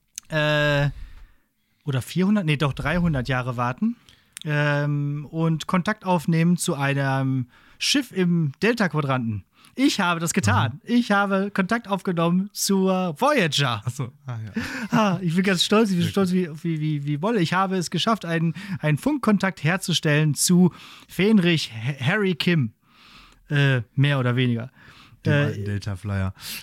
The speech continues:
Speaker 1: Genau, dem alten Delta Flyer. Ich habe, ähm, fol-, Folgendes ist passiert. Ich höre ja immer eben diesen Podcast, Delta Flyers. Und da sind sie jetzt mittlerweile in der siebten Staffel schon angekommen.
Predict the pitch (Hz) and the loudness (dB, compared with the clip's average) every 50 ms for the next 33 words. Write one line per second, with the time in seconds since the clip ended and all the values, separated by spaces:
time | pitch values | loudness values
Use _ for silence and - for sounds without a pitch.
0 | - - - 165 156 151 135 131 127 139 147 156 156 151 151 156 139 147 147 143 | -10 -4 0 0 2 2 2 0 0 0 0 0 -2 -2 -2 -2 0 0 0 0
1 | 143 127 - 139 123 113 107 110 120 - 175 165 - - 175 180 185 190 185 180 | -2 -2 -2 -4 -4 -4 -4 -6 -4 -2 -2 -2 0 2 2 2 4 4 4 4
2 | 175 170 170 165 156 160 151 151 151 151 151 151 151 143 120 - _ _ _ - | 4 4 4 2 2 2 2 4 4 4 4 4 2 2 0 -2 _ _ _ -20
3 | - - - - - 180 190 156 - 196 196 196 165 143 147 139 - 151 131 - | -20 -20 -8 -4 -2 -2 0 2 2 4 4 4 4 2 0 0 0 0 2 2
4 | 226 240 - _ _ _ _ _ - - _ _ _ _ _ - - _ - 135 | 2 0 0 _ _ _ _ _ -20 -20 _ _ _ _ _ -16 -4 _ 0 2
5 | - 165 180 175 170 160 151 151 151 151 147 143 139 135 131 127 123 131 127 175 | 4 4 4 4 2 2 2 0 2 2 2 2 2 2 2 2 0 2 2 2
6 | 190 180 - 202 202 185 - - 156 147 156 147 - - 160 160 175 196 208 - | 0 0 0 0 0 0 0 0 0 0 0 -2 -4 -2 -2 0 0 0 0 -2
7 | - - - - - - - - - - - 156 156 156 156 139 - - - _ | -4 -10 -20 -20 -20 -20 -18 -18 -18 -10 -4 0 2 2 2 0 -2 -8 -10 _
8 | _ _ _ - 160 151 143 175 190 - - 165 165 147 170 170 160 165 156 147 | _ _ _ -2 0 0 2 2 0 2 0 0 0 0 -2 -2 0 -2 0 0
9 | 156 156 156 156 143 135 135 127 127 147 - - 180 147 - - 180 175 208 190 | 2 0 0 0 0 0 0 0 -2 -4 -4 -4 -2 -2 0 -2 -2 -2 -4 -4
10 | - 160 139 156 190 208 214 - - 202 220 | -6 -6 -6 -6 -6 -6 -6 -4 -4 -4 -4